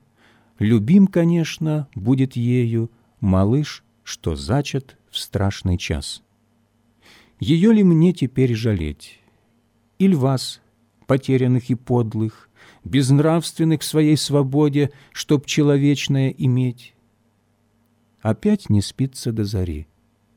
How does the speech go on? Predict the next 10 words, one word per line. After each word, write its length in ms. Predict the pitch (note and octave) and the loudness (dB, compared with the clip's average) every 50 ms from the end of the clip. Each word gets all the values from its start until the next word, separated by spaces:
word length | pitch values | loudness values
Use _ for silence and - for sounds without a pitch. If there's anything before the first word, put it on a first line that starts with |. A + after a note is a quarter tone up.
| _ _ _ _ _ | _ _ _ _ _
Я 200 | - F#2 G#2 G2+ | -4 -4 -2 -2
думаю, 540 | G2 G#2 C#3+ E3 D#3+ D3 C#3+ C#3 C3+ C3 C3 _ _ _ _ _ _ _ _ _ | 0 0 2 2 2 2 0 -2 -4 -6 -8 _ _ _ _ _ _ _ _ _
который 420 | - G2 F#2+ - D#3+ D#3+ D#3+ D3+ C#3 | -6 -6 -2 0 0 0 2 2 2
месяц. 640 | G#2+ F#2 E2+ D#2+ - - E2+ D#2+ - - - - _ _ _ _ _ _ _ _ _ - - - | 2 2 0 0 -2 -6 -10 -12 -12 -16 -20 -20 _ _ _ _ _ _ _ _ _ -20 -20 -20
Кто 280 | - - - - F#3+ F#3+ | -20 -18 -2 2 2 2
вас, 380 | E3+ D3+ E3+ D#3 B2+ - - - | 4 2 0 0 0 -2 -6 -4
таких, 580 | - B2+ A#2+ - - D#3 D3 A2+ - - - _ | -4 -4 -4 -6 -6 -6 -6 -6 -8 -10 -12 _
носил 480 | A2 A#2 D3 D3 - - - E3+ D#3+ C#3+ | -4 -2 -2 -2 -4 -4 -4 -4 -6 -4
под 220 | - A#2+ A#2 - | -6 -6 -8 -8
сердцем, 680 | - - - C3+ C#3 B2+ A#2+ - - - G#2+ D#2+ D2+ | -10 -8 -4 -4 -4 -4 -4 -8 -10 -10 -10 -10 -10